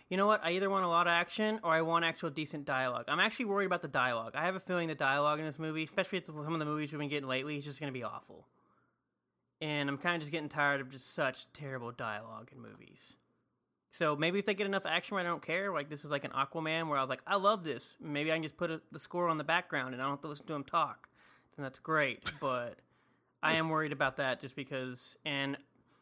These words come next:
Speaker 1: I do, I have been thinking about the whole thing, 'cause I know, like I said, Tessa Thompson's played in some good stuff.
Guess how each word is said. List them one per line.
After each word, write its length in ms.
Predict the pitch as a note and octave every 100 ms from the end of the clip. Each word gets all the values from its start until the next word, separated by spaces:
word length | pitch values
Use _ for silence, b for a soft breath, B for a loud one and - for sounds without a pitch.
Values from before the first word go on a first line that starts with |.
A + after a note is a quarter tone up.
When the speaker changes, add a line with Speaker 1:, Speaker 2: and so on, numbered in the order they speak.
| b -
Speaker 1:
I 260 | D3+ D3+ D3+
do, 240 | C#3+ F3 F3
I 180 | D3+ D#3
have 260 | D3+ D#3
been 140 | D#3 D3
thinking 320 | D3+ C#3+ D3
about 220 | C#3 C3+
the 40 | D3
whole 140 | C#3
thing, 240 | D3 C#3+
'cause 120 | D3 D3
I 20 |
know, 120 | D3 D3+
like 120 | D3
I 20 |
said, 180 | C3 -
Tessa 260 | D#3+ -
Thompson's 380 | D#3+ D#3+ D3 D3+
played 200 | - D3 C#3+
in 40 |
some 120 | D3+
good 180 | C#3+ C3+
stuff. 340 | - C#3+ C3+